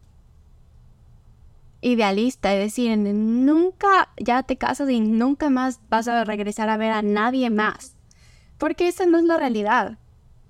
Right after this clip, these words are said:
creo. <laughs> Pero... Um, es el hecho de que no solo fue una fantasía, por así decirlo. No solamente fue un daydreaming, fue planes, fue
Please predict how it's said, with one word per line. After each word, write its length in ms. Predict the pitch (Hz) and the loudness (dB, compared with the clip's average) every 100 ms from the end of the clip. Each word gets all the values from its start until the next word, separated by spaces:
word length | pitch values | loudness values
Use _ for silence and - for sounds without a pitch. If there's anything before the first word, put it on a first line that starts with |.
| - | -16
creo. 280 | - - - - - - | -10 -8 -8 -12 -20 -4
<laughs> 100 | 277 262 330 359 381 427 403 - - - 698 807 659 571 403 - - | -2 0 -2 0 -2 -2 -6 -12 -20 -20 -20 -20 -20 -14 -14 -14 0
Pero... 460 | 277 254 240 202 - - - - - - | 2 4 4 2 -2 -16 -20 -20 -20 -4
Um, 360 | 240 240 233 226 - - - | 0 2 2 0 -4 -20 -2
es 160 | 285 349 | 0 2
el 180 | 370 | 2
hecho 240 | 311 - 349 | 0 -2 -2
de 100 | 311 | -2
que 140 | 277 | 0
no 180 | 262 294 | 2 0
solo 300 | 339 370 294 | 0 0 0
fue 560 | - 214 247 220 202 - - | 0 0 0 0 -2 -4 -6
una 260 | - 262 214 | 0 0 0
fantasía, 600 | 196 185 180 - 185 165 | -4 -4 -6 -4 -4 -2
por 220 | 160 160 | -4 -4
así 200 | 214 - | -6 -6
decirlo. 480 | 175 - 170 - - - - - - | -6 -6 -8 -8 -14 -20 -20 -20 -4
No 240 | 220 247 | 2 2
solamente 480 | 254 269 240 226 226 | 2 0 0 0 -2
fue 160 | 220 226 | -2 -2
un 160 | 214 | 0
daydreaming, 800 | 208 214 196 208 185 160 170 - - | 0 -2 -2 -2 -2 -2 -4 -8 -16
fue 380 | - 247 254 - - - | -4 -2 -2 -4 -16 -8
planes, 640 | 226 214 214 180 - - - - - | -2 2 2 0 -6 -14 -20 -20 -20
fue 440 | - 233 233 226 | -6 -2 -2 -4